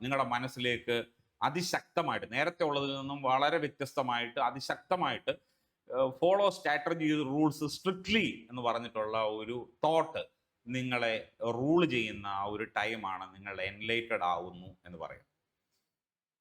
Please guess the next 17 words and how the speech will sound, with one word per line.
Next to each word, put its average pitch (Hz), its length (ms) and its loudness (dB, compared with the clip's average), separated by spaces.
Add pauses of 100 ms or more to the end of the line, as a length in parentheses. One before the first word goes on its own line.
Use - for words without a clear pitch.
(240)
നിങ്ങൾക്കൊരു 165 460 2
ട്രേഡിംഗ് 160 640 0
ഐഡന്റിറ്റി, 151 880 0 (600)
നിങ്ങളുടേതായ 160 640 2
ഒരു 147 160 -4
വ്യക്തിത്വം, 143 640 -2 (580)
ട്രേഡിങ്ങിലെ 165 560 2
നിങ്ങളുടെ 143 300 0
പേഴ്സണാലിറ്റി 156 880 0 (140)
ഒക്കെ 120 200 0
നിങ്ങൾക്ക് 127 420 -4
തിരിച്ചറിയാൻ 147 500 0
കഴിയുന്നത് 95 540 -4 (360)
നിങ്ങൾക്ക് 110 600 0
എൻലൈറ്റഡ് 123 560 -2
എന്ന് 120 140 -4
പറഞ്ഞിട്ടുള്ള 92 640 -6